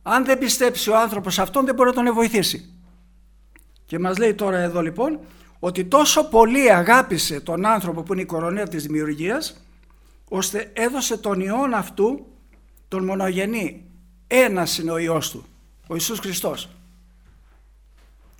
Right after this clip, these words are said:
Μονογενής. Και όταν είναι μονογενής, τον γέννησε ο Θεός. Όταν γεννήσει ο Θεός, τι γεννάει; Σάρκα ή πνεύμα; Γεννάει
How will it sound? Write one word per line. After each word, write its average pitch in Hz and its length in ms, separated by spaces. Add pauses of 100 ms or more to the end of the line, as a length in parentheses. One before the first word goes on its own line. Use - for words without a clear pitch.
Μονογενής. 185 640
Και - 160
όταν 214 260
είναι 208 260
μονογενής, 202 960
τον 175 140
γέννησε 220 420
ο 208 100
Θεός. 208 340 (280)
Όταν 226 300
γεννήσει 226 380
ο 208 100
Θεός, 254 240
τι 277 80
γεννάει; 196 460 (1000)
Σάρκα 262 460
ή 247 80
πνεύμα; 160 460 (1600)
Γεννάει 190 600